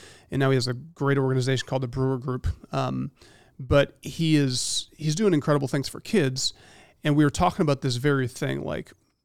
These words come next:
like, what happened to society? And he just said, it's crazy. He said, "Seth," he said,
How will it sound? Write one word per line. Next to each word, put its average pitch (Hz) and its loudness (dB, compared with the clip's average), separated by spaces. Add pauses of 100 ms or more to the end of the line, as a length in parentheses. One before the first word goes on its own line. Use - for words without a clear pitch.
(220)
like, 151 -4
what 160 -2
happened 147 -4
to 143 -2
society? 143 -4 (600)
And 143 4
he 190 4
just 156 -2
said, 131 -2 (320)
it's 135 -4
crazy. - 0
He - -10
said, 139 -8
"Seth," - -2 (520)
he 147 -8
said, 143 0